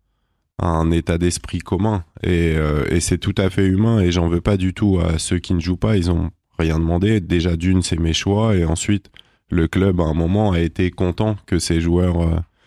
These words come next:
euh, soient au club et qu'ils aient participé à, à ce que le club a réalisé.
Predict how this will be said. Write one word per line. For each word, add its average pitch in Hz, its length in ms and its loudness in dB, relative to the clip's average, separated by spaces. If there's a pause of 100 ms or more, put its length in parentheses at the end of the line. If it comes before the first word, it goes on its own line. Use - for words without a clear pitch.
(480)
euh, 78 520 0
soient 85 320 0
au 82 100 2
club 98 520 2
et 80 160 0
qu'ils 82 300 -4
aient 82 120 2
participé 90 840 -2
à, 80 420 -2 (340)
à 90 100 -2
ce - 100 -8
que 92 100 0
le 85 160 2
club 87 260 -2
a 82 120 0
réalisé. 90 640 -2